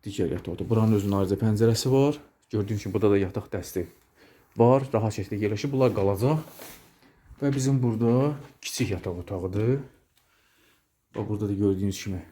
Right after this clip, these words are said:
divar kağızları səliqəlidir. Kondisioneri var.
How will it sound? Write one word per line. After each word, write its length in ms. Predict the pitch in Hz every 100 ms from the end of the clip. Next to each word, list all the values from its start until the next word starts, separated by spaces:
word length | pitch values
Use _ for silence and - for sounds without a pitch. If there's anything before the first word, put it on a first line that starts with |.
| _ _
divar 320 | 110 107 98
kağızları 680 | - 101 98 95 98 98 95 - - _ - - _ _ _
səliqəlidir. 840 | - 104 98 107 120 135 135 139 135 - - _ _ _ _ _ _ -
Kondisioneri 560 | 107 95 98 101 127
var. 300 | 131 135 131